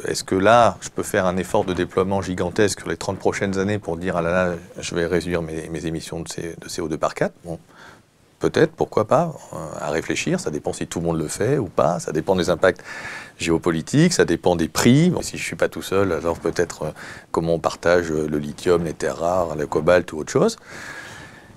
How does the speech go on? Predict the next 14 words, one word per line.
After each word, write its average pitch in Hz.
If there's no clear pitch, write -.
Mais 87
la 78
fois -
d'après, 90
comment 117
je -
fais ? 78
Puisque -
trente -
ans 76
plus 82
tard, 110
tout 87
ça 90